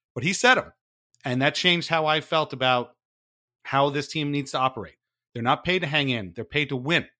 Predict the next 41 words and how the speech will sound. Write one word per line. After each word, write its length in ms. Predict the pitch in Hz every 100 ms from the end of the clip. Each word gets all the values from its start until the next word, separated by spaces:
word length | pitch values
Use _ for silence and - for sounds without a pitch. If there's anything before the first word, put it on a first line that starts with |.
| _ _ _ _ _ -
That's 300 | 139 143 -
the 100 | 139
job. 360 | 143 139 - _ _
And 120 | - 117
somehow, 640 | - 175 160 185 151 131
some 320 | - 156 165
way, 420 | 170 151 135 120 _ _ _ _
that 140 | 143 135
got 180 | 156 127
lost. 420 | 127 - - - _ _ _
And 500 | 113 117 117 107 98 - - _ _ -
here 120 | 127
we 100 | 131
are, 160 | 117 - _ _
<laughs> 260 | _ 135 -
you 100 | 170 165
know, 120 | 143
with 100 | 143
the 80 | 139
season 340 | 170 151 147 - -
teetering 340 | - 180 180 165
on 80 | 151
the 60 |
brink, 400 | 117 147 143 - - -
<laughs> 160 | -
six 280 | - 190 -
games 380 | 170 170 156 135
in, 300 | 160 135 113
you 140 | 123
know, 160 | 127 123
staring 340 | - 143 135
down 140 | 131 131
the 80 | 117
barrel 280 | 123 117
again 220 | 110 110 101
of 100 | 95
a 40 |
six-game 420 | - 117 - 104
losing 240 | 104 92 95
streak 260 | 101 95
or, 120 | 104